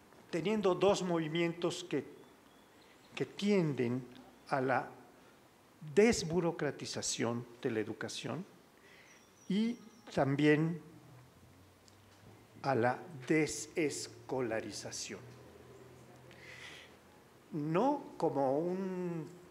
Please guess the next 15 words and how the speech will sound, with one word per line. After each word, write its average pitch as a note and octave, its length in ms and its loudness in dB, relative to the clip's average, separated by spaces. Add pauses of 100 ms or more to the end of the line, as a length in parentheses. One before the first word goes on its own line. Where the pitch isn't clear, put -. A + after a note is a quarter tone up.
(600)
principio D#3+ 440 -6
absoluto. D#3 720 -4 (2000)
Empiezo G#3+ 520 -2
por D#3 260 -2
el C#3 140 0
preescolar, C#3 800 -2 (340)
para A#2 220 0
darles C3 500 -4
la A#2+ 120 -4
idea B2 320 -2
de A2+ 100 -8
lo G#2 180 -8
que - 80 -16
estoy - 200 -8
pensando, G#2 560 -10